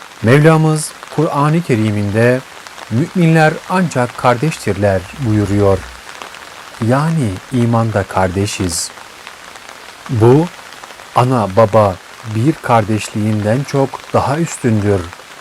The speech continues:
Din kardeşliği, toprak kardeşliğiyle kıyas kabul etmez. Bütün dünyayı terazinin bir gözüne koysanız, imanın zerresine mukabil gelemez.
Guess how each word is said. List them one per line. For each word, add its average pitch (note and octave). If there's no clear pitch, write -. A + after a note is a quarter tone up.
Din C#3+
kardeşliği, B2
toprak D3
kardeşliğiyle A#2+
kıyas A2
kabul G#2
etmez. G2+
Bütün F#3
dünyayı B2
terazinin A#2
bir B2+
gözüne A#2+
koysanız, B2+
imanın A#2
zerresine A2+
mukabil G#2
gelemez. F#2+